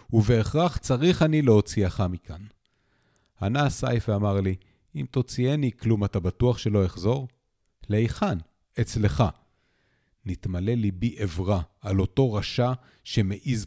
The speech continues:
פנים כל כך. אבל כבשתי את כעסי ושאלתי אותו בנחת, "ראה, אתה אומר אליי שתחזור אצלי, בבקשה ממך אמור לי, כיצד אתה רואה את חזירתך?" אמר הסייף, "אתה בעצמך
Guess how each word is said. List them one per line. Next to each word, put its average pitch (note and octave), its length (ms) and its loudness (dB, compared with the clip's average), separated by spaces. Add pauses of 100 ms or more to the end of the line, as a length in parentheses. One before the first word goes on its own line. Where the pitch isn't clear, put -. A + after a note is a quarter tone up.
פנים F#2+ 300 -2
כל E2+ 220 -8
כך. - 280 -20 (320)
אבל G2+ 200 -2
כבשתי C#3 540 -2
את - 80 -6
כעסי A2+ 440 -6
ושאלתי B2 460 -2
אותו A#2+ 160 -2
בנחת, A2 540 -2 (760)
"ראה, D#3 340 0
אתה B2+ 180 0
אומר B2+ 400 2
אליי B2 580 2
שתחזור A#2 640 2
אצלי, B2 420 -2
בבקשה A#2 560 2
ממך D#3 380 0
אמור C3 300 6
לי, D#3 160 4 (300)
כיצד F#3+ 440 4
אתה F#3+ 160 2
רואה A2+ 240 8
את - 100 2
חזירתך?" F2+ 640 -2 (960)
אמר B2 220 0
הסייף, B2+ 540 -2 (240)
"אתה F#3 340 0 (100)
בעצמך B2 640 0